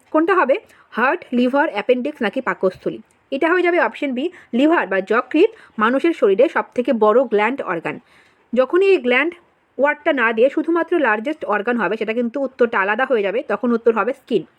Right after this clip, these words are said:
মানুষের ত্বক মানুষের শরীরের সব থেকে বড় অঙ্গ, এবং গ্ল্যান্ড যদি বলা হয়, গ্রন্থি বলা হলে, সেটা কিন্তু লিভার। ওকে,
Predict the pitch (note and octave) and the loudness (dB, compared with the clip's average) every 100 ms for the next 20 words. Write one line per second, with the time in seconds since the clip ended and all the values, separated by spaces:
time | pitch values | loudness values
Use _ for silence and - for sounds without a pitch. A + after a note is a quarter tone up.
0 | - - _ G#3+ B3 D#4 F#4 F4 F#4+ D4 | -20 -20 _ -2 0 2 2 2 0 0
1 | - A#3 A#3+ C#4 C4 B3+ C#4+ A#3+ A3 - | -2 -4 -2 0 2 2 2 0 -6 -4
2 | C4 C4 G#3+ A#3 A#3+ F3+ F3+ G4+ - _ | -2 2 2 4 2 0 -2 -4 -6 _
3 | _ - C4+ F#4+ C4 A#3 C4 F#4 D4 G3 | _ -4 2 2 2 2 0 -2 -6 -6
4 | A3 G3 F3+ F#3+ A3+ G#3 C4+ D4+ F#4 A3 | -4 0 0 -2 -4 -2 -2 2 2 2
5 | F#3 G3 D#4 A#3 F#3 F#3+ A#3+ G3 D#3+ B2+ | 0 -4 -4 -6 -8 -8 -8 -8 -8 -12
6 | - _ _ C#4+ G#4+ | -16 _ _ 0 0